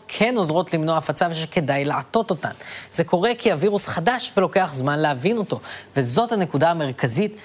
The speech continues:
כשמדברים על הכחשת הקורונה. אנחנו לא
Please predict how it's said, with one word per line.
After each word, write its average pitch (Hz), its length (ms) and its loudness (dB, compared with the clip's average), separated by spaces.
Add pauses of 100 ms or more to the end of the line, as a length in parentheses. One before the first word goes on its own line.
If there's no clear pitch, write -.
(140)
כשמדברים 147 560 0
על 143 140 2
הכחשת 135 460 -2
הקורונה. 139 440 0 (300)
אנחנו 147 380 0
לא 180 240 4